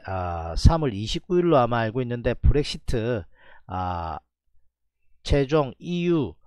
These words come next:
아, 탈퇴하는 부분 영국, 아, 확정을 지어야 되고요. 그 부분 때문에, 아, 메이 총리와,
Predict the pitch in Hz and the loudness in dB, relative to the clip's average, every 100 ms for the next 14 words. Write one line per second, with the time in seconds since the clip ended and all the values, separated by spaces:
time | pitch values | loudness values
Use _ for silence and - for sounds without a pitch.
0 | - 104 98 92 90 85 78 _ _ - | -16 -8 -6 -6 -6 -10 -14 _ _ -6
1 | - 185 - 170 151 147 147 117 151 143 | 0 0 2 0 0 -4 -4 -4 -4 -2
2 | 120 120 - - _ - - 85 82 - | -2 -4 -8 -20 _ -18 -8 -6 -2 0
3 | 170 - 185 143 180 180 107 101 95 98 | 0 -2 -4 0 2 2 0 -4 -6 -6
4 | 139 - _ - - - _ - - 135 | -6 -8 _ -20 -20 -20 _ -14 0 0
5 | 165 165 143 151 156 156 160 151 110 110 | 0 -4 0 0 0 0 2 2 0 -4
6 | 104 98 87 - - - - 113 147 156 | -2 -4 -6 -10 -14 -18 -16 -2 0 0
7 | - 123 135 143 | -2 -4 -2 -2